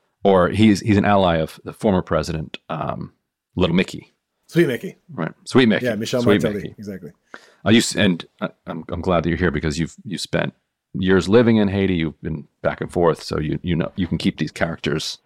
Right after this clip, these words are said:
Speaker 1: um,
Speaker 2: I've, I've,
Speaker 1: straight better
Speaker 2: I've
Speaker 1: than I
Speaker 2: spent,
Speaker 1: can.
Speaker 2: I've, I've known, I've known, uh, uh, Sweet Mickey since, uh, since before we had the same haircut.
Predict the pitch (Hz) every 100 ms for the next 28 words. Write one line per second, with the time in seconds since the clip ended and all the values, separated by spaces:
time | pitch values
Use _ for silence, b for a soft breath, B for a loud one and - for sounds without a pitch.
0 | _ _ _ _ _ 95 78 76 117 -
1 | 123 143 95 - 151 160 82 107 110 101
2 | 120 170 156 _ - 139 170 165 170 165
3 | 160 156 165 175 165 160 151 147 143 135
4 | 135 - 135 127 - 139 131 139 143 143
5 | 139 131 123 113 - 123 117 113 110 -
6 | 120 110 - - 120 - 120 117 117 104
7 | 104 107 107 113 - 71